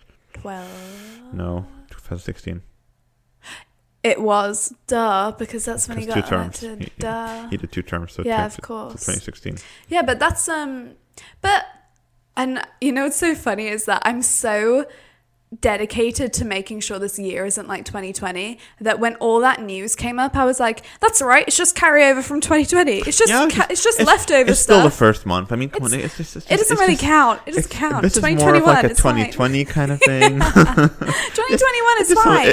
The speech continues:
Speaker 2: it's like some sloppy seconds kind
Speaker 1: Yeah,
Speaker 2: of thing, <laughs>
Speaker 1: yeah.
Speaker 2: you know?
Speaker 1: Like, I'm, I, I mean, I, a lot of people that I know are having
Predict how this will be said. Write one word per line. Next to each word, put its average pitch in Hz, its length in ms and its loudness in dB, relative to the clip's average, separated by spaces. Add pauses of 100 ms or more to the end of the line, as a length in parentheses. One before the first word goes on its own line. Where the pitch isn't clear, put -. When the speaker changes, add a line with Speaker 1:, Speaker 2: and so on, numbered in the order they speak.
Speaker 2:
it's 160 160 6
like 160 140 6
some 147 120 0
sloppy 127 400 2
seconds 101 380 -2
kind 320 100 2
Speaker 1:
Yeah, 143 400 8
Speaker 2:
of - 60 4
thing, - 100 2
<laughs> 156 60 8
Speaker 1:
yeah. 131 240 2
Speaker 2:
you 113 100 0
know? 107 220 2 (240)
Speaker 1:
Like, 320 180 0
I'm, 330 360 0 (160)
I, - 240 -2
I 302 80 2
mean, 339 360 2
I, 359 380 2 (880)
a 254 80 2
lot 277 180 -2
of - 120 -4
people 277 240 0
that 233 120 2
I 220 120 -2
know 208 320 -2
are 190 320 -4 (140)
having 202 640 -6